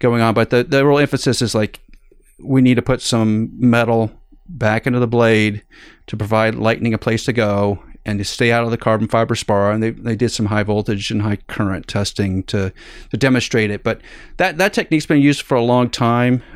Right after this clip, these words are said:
um, in the United States or in, in Europe, in particular in aircraft. We've been doing it forever. But it is super important that you do, you totally control where currents flow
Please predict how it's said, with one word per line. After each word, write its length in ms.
um, 460
in 160
the 80
United 380
States 340
or 60
in, 120
in 220
Europe, 400
in 160
particular 380
in 60
aircraft. 520
We've 80
been 100
doing 180
it 80
forever. 520
But 140
it 100
is 160
super 1200
important 560
that 520
you 340
do, 400
you 220
totally 540
control 840
where 320
currents 480
flow 640